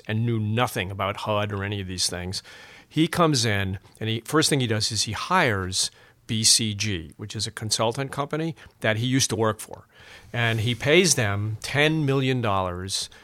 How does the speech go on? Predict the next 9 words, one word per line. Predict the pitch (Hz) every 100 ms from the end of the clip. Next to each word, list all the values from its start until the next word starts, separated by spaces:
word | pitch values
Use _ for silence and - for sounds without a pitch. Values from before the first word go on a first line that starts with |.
| - -
to | 113 104 - _ -
figure | - 196 190 180
out | 131 98 123
what's | 185 -
wrong | 170 151 85
here. | 87 87 73 - - - 117
And | 113 113 - -
I, | 113 110 107 _ -
uh, | 107 110